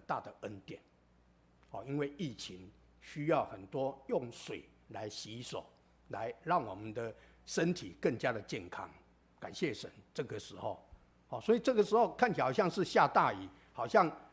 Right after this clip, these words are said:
诶，风雨非常的大，但是其实可以用另外一个角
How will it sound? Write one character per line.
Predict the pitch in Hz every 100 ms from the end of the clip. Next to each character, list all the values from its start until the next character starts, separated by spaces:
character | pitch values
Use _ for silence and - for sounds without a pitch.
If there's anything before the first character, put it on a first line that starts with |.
| -
诶， | 107 101 101 95 _ _
风 | 214 214
雨 | 220 113
非 | 104 180 190
常 | 185 95
的 | 95
大， | 98 135 110 - - _ _
但 | 147
是 | 139 143
其 | - 123
实 | 143 107
可 | 101 131
以 | 127 90 - _ -
用 | 165 127
另 | 160 151
外 | 147
一 |
个 | -
角 | 120 110